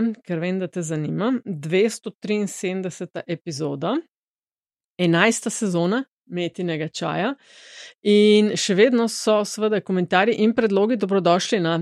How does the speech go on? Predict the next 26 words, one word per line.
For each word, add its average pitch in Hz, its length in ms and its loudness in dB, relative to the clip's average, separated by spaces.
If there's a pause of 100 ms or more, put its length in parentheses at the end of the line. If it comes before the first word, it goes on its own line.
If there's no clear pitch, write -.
(120)
info 190 340 0
afna 180 340 0
metina 180 400 0
lista 185 260 -2
pika 165 300 -6
si 247 220 2 (180)
ali 170 180 0
pa 175 140 -2
na 165 180 0
ključniku 185 540 -4
Metin 240 400 0
čaj. 196 360 2 (500)
Um, 180 760 4
tebe 170 280 2
se 170 180 -4
da, 165 140 6
Aljaž, 160 340 4
seveda 160 240 -2
na 143 140 0 (420)
X-u 247 320 -2
dobiti. 226 400 -2 (140)
A 185 100 2
rečeš 254 360 2
ti 233 120 -4 (140)
X 175 200 -6
kdaj? 160 380 2